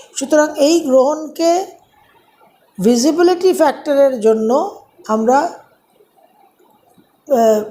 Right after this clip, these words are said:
বাইপাস করতে পারবো না। It is very, very important। এবং আমাদের শাস্ত্রে গরুড় পুরাণে বলা আছে যে,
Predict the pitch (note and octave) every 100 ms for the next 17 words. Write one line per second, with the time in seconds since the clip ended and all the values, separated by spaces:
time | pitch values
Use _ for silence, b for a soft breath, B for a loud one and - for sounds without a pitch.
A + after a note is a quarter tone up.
0 | - _ F#3+ A#3 A3 A3 C4+ C4 A#3+ G#3+
1 | A3 C#4 A#3 F3+ E3+ E3 - - G#3+ G#3+
2 | A3+ C#4+ C4 A3+ A3 F#3 - D#3+ E3 D#3+
3 | - B B B B B _ A3+ B3 C4
4 | C4+ - _ _ _ _ _ _ _ _
5 | _ _ _ _ _ _ _ A#3+ C4 C4+
6 | D4 - C4 - - D#4+ B3 A#3 B3+ B3+
7 | C#4 C#4 D4 A#3+ G#3+ A#3 C4+ A#3+ - G3+
8 | C#4 - b b b b b F3+ A#3 G3+